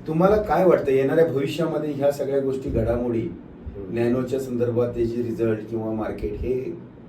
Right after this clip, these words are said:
Speaker 1: कुठंपर्यंत जाईल आणि काय स्कोप आहे या गोष्टीला?
Speaker 2: अच्छा. प्रथम आपण रासायनिक खतांचा जर विचार केला, तर साधारणपणे पस्तीस चाळीस वर्षापासून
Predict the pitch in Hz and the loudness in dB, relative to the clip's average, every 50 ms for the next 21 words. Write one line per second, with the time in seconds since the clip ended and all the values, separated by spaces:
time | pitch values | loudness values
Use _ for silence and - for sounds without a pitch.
0 | - - - - - 135 147 - 214 - 202 190 190 185 180 151 131 131 123 131 | -18 -18 -18 -14 -12 0 4 6 6 6 6 4 4 4 4 4 4 4 2 2
1 | 127 135 135 - 131 113 - 165 - - 131 120 95 98 95 95 95 90 87 82 | 0 -2 -2 -2 0 0 0 -2 -4 -4 -4 -2 -2 -2 -4 -4 -6 -8 -10 -12
2 | 82 85 85 87 - - - - - - - - - - - - - - - - | -12 -14 -14 -16 -16 -16 -18 -18 -18 -20 -20 -20 -20 -20 -20 -20 -20 -20 -20 -20
3 | - - - - - - - - - - - - - - - - - - 120 120 | -20 -20 -20 -20 -20 -20 -20 -20 -18 -18 -16 -16 -14 -14 -14 -14 -10 -8 -6 -4
4 | 117 151 151 156 151 151 160 143 147 147 143 139 - 147 139 147 151 151 - - | -2 -2 -2 0 0 0 -2 -2 -2 -2 -2 -2 -2 -2 -2 0 -2 -2 -4 -4
5 | 123 127 127 123 127 127 123 127 127 120 113 113 113 107 101 98 104 95 85 78 | -4 -4 -4 -4 -4 -6 -4 -4 -4 -4 -4 -4 -6 -8 -10 -10 -10 -10 -10 -12
6 | 76 - - - - - - - - - - - - - - - - - 113 107 | -12 -14 -14 -16 -18 -18 -18 -20 -20 -18 -18 -18 -18 -18 -16 -14 -12 -10 -8 -8
7 | 110 113 113 117 - 113 120 117 117 113 - - - 117 113 - 120 110 113 113 | -6 -6 -6 -6 -6 -8 -8 -6 -8 -8 -10 -10 -10 -12 -8 -6 -4 -4 -4 -4
8 | 113 - 113 104 - - 110 104 104 - - 113 107 113 | -4 -6 -8 -8 -8 -10 -10 -10 -12 -12 -12 -10 -8 -8